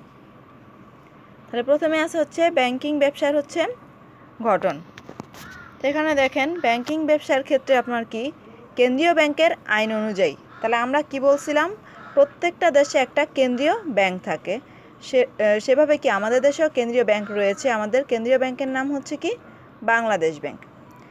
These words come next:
তাহলে কেন্দ্রীয় ব্যাংকের আইন অনুযায়ী বর্তমানে সর্বনিম্ন দুইজন এবং সর্বোচ্চ তেরো জন পরিচালকের সমন্বয়ে প্রাইভেট ব্যাংক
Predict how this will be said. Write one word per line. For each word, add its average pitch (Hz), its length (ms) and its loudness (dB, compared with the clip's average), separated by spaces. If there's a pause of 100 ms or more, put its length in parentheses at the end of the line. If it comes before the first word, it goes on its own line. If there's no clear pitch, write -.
(300)
তাহলে 262 440 2
কেন্দ্রীয় 277 360 2
ব্যাংকের 320 320 0 (100)
আইন 254 260 0
অনুযায়ী 285 420 2
বর্তমানে 247 600 -2 (640)
সর্বনিম্ন 320 560 2 (720)
দুইজন 240 440 0 (840)
এবং 247 220 -4
সর্বোচ্চ 294 640 0 (480)
তেরো 254 240 6
জন 220 220 -2 (720)
পরিচালকের 311 680 2 (160)
সমন্বয়ে 294 680 0 (1300)
প্রাইভেট 226 520 2
ব্যাংক 302 220 0